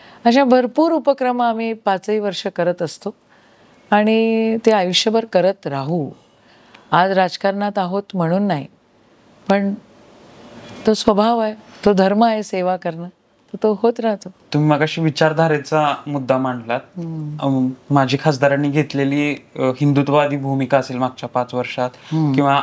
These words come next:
Speaker 2: अमरावती जिल्ह्यात मागच्या काही व-, दिवसांमध्ये ज्या घडलेल्या घटना असतील, हे एक अमरावती जिल्ह्याला आणि शहराला हिंदुत्वाची प्रयोगशाळा म्हणून वापर केला जातोय का? काय वाटतं?
Speaker 1: हो, अमरावतीचं प्रयोगशाळा,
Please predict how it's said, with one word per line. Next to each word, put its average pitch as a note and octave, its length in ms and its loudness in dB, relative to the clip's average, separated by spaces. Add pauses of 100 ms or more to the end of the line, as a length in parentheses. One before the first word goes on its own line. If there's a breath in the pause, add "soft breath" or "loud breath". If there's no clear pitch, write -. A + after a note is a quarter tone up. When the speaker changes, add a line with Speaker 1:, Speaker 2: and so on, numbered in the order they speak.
Speaker 2:
अमरावती C#3+ 480 -2
जिल्ह्यात D3+ 320 -2
मागच्या D#3+ 400 0
काही D3+ 220 0
व-, D#3 100 0 (180)
दिवसांमध्ये D3 540 -2
ज्या D#3 120 0
घडलेल्या C#3+ 360 0
घटना D3 320 -2
असतील, C3 320 -4 (640 soft breath)
हे F3 180 4
एक F3+ 180 -8 (140)
अमरावती F3 540 2
जिल्ह्याला E3+ 640 0 (100)
आणि D#3+ 280 -4 (280)
शहराला C#3+ 540 0 (360 loud breath)
हिंदुत्वाची F3 600 2
प्रयोगशाळा F3+ 880 2 (160)
म्हणून E3 400 -2 (380)
वापर D3+ 320 2
केला D3+ 260 0
जातोय C#3 400 -2
का? A#2+ 160 -12
काय C#3 300 -2
वाटतं? C#3+ 220 -4
Speaker 1:
हो, B3+ 80 2
अमरावतीचं G3+ 960 -2 (840 soft breath)
प्रयोगशाळा, G3+ 960 2